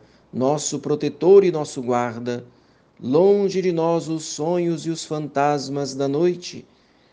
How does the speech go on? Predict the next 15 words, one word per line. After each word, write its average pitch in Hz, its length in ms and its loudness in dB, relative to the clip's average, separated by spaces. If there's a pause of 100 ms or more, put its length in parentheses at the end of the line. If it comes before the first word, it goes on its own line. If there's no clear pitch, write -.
(120)
Reprimi 160 560 -2
o 185 80 2
nosso 156 360 -4
inimigo, 180 720 -4 (260)
a 123 120 -6
fim 139 220 -6
de 135 120 -6
que 131 140 -6
nada 131 420 0
manche 120 480 -4
nossos 113 380 -6
corpos. - 720 -6 (560)
Concedei-nos 143 680 0
esta 131 300 -2
graça, 120 600 -4